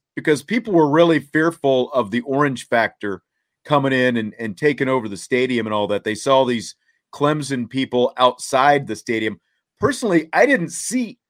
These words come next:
like, I saw some Clemson people. I didn't see a lot of Clemson people when I was walking in, but it, uh, you know, it, it turned out that there was not a huge Clemson factor there. The band was there, which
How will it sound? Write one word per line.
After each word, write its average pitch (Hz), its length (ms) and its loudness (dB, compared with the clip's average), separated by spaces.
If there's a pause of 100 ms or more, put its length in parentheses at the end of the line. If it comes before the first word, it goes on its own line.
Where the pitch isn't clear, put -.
(120)
like, 165 180 6
I 175 80 6
saw 170 220 4
some 247 340 -2
Clemson 110 440 -4
people. 113 240 -4
I 139 60 2
didn't 180 200 0
see 156 160 0
a 131 60 2
lot 123 300 0
of - 80 -6
Clemson 98 460 -8
people 113 420 -4 (360)
when 120 140 -2
I 113 100 0
was 104 200 -6
walking 107 460 0
in, 98 240 -4
but 107 320 0 (380)
it, 127 280 -4
uh, 123 320 0 (300)
you 160 80 0
know, 160 60 6
it, 165 140 6
it 156 180 0
turned 170 280 2
out 165 320 6
that 156 120 0
there 143 120 4
was 139 300 2
not 143 360 0 (100)
a 135 60 0
huge 139 420 -6
Clemson 147 520 -6
factor 151 580 -2 (300)
there. 143 220 4
The 123 120 2
band 135 420 0
was 147 240 0
there, 151 260 4
which 127 420 -4